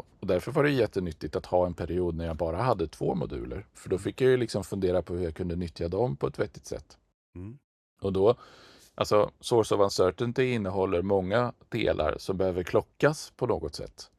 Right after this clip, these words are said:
Speaker 1: Eh, och utan klocka så händer det ju ingenting. Men då kan man använda mod-oscillatorn från tvåhundrafemtionio som jag hade då, eh, i låg frekvens, och så kan man klocka saker. Och då, då
Speaker 2: Mm.
Speaker 1: händer det ju intressanta saker. Och det som, ja, f-,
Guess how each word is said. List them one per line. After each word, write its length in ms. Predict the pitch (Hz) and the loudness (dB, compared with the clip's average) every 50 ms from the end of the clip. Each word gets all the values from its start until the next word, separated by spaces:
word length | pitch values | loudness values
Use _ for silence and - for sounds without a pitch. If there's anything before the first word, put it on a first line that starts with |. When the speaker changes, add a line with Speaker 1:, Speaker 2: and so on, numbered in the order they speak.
| _ _ _ _ _ _ _ _ _ _ _ _ _ - | _ _ _ _ _ _ _ _ _ _ _ _ _ -4
Speaker 1:
Eh, 220 | - 92 87 85 80 | -2 0 0 0 2
och 120 | - 101 98 | 2 2 2
utan 260 | 92 82 - 92 87 | 2 2 0 -2 0
klocka 360 | - 98 90 - _ 117 110 | 0 -2 -2 0 _ 0 0
så 120 | - - 107 | 2 2 0
händer 240 | 101 92 87 92 | 0 0 0 0
det 60 | 101 117 | 0 0
ju 60 | 113 | -2
ingenting. 400 | 101 87 82 - 87 82 85 92 | -2 -6 -6 -8 -8 -8 -6 -6
Men 80 | 95 | -4
då 100 | 92 92 | -4 -2
kan 120 | 90 - 117 | -2 0 0
man 100 | 123 131 | 2 4
använda 260 | 135 131 120 107 92 | 4 2 2 0 0
mod-oscillatorn 960 | 92 95 95 92 90 87 90 - - - 87 85 80 82 - - 147 151 139 | 0 0 0 0 0 0 -2 0 0 0 0 0 -2 -2 -6 -4 -2 -2 -2
från 380 | - - - - 85 92 98 | -4 -4 -4 -4 -4 -6 -8
tvåhundrafemtionio 960 | - - 85 80 80 82 - 78 80 - - - 85 85 82 87 92 95 95 | -8 -8 -8 -6 -6 -6 -6 -8 -6 -6 -6 -6 -6 -4 -4 -4 -4 -4 -8
som 280 | - - - - - 104 | -10 -10 -8 -6 -6 -4
jag 60 | 90 | -4
hade 180 | - - - - | -4 -6 -4 -4
då, 240 | 92 98 - - - _ _ _ _ _ _ _ _ _ _ _ | -4 -4 -4 -6 -12 _ _ _ _ _ _ _ _ _ _ _
eh, 360 | - 90 85 85 82 80 71 - - | -6 -4 -4 -2 -2 -4 -6 -6 -8
i 120 | - 101 90 | -6 -2 0
låg 280 | 95 98 92 85 82 | 2 2 2 2 0
frekvens, 480 | - - - - 107 110 113 - - - | -6 -8 -4 0 0 0 0 0 -6 -10
och 80 | 92 | -12
så 80 | - - | -12 -10
kan 100 | - 85 | -10 -8
man 100 | 82 85 | -8 -4
klocka 380 | - - 85 - _ - 80 82 | -4 -4 -6 -4 _ -10 -8 -6
saker. 400 | - 60 - - _ - - - _ _ _ _ | -8 -10 -10 -12 _ -20 -20 -20 _ _ _ _
Och 80 | - - | -10 -10
då, 100 | - - - - | -10 -10 -10 -16
då 220 | - - - 131 | -12 -8 -4 0
Speaker 2:
Mm. 140 | 151 156 160 | 0 0 2
Speaker 1:
händer 260 | 160 165 135 113 107 | 2 2 2 2 0
det 60 | 101 98 | -2 -2
ju 200 | 95 95 98 120 - _ _ _ _ _ _ | -4 -6 -8 -12 -14 _ _ _ _ _ _
intressanta 420 | - 98 95 92 - 104 - - | -8 -8 -8 -6 -6 -6 -6 -8
saker. 380 | - - - - _ - - - _ - - - - - - - - | -10 -12 -12 -12 _ -16 -16 -16 _ -20 -20 -20 -20 -20 -20 -20 -20
Och 340 | - - - _ - 120 | -20 -20 -20 _ -2 4
det 140 | 101 110 104 | 4 4 4
som, 280 | - - 117 113 117 - _ _ _ _ _ _ _ _ _ _ _ | 4 2 -2 -2 -4 -8 _ _ _ _ _ _ _ _ _ _ _
ja, 260 | - 123 113 104 - - - - _ _ _ _ | 6 8 8 8 4 0 -12 -20 _ _ _ _
f-, 160 | - - - | -20 -20 -20